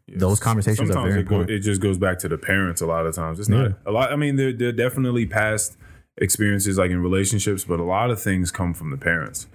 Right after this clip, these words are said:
Speaker 2: Yeah.
Speaker 1: It's like, what was your relationship like with your parents? You know, did they allow space for you to talk and feel free?
Speaker 2: Mm-hmm.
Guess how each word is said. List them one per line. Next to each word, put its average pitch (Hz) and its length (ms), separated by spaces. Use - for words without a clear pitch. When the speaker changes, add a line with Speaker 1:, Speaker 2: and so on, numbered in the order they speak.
Speaker 2:
Yeah. 71 260
Speaker 1:
It's 87 140
like, 87 180
what 92 220
was 95 160
your 98 100
relationship 92 640
like 87 240
with 85 120
your 85 100
parents? 85 500
You 92 160
know, 87 160
did 85 260
they 95 220
allow 90 420
space 92 460
for - 140
you 90 180
to 85 100
talk 90 440
and 90 120
feel 92 280
free? 104 600
Speaker 2:
Mm-hmm. 87 340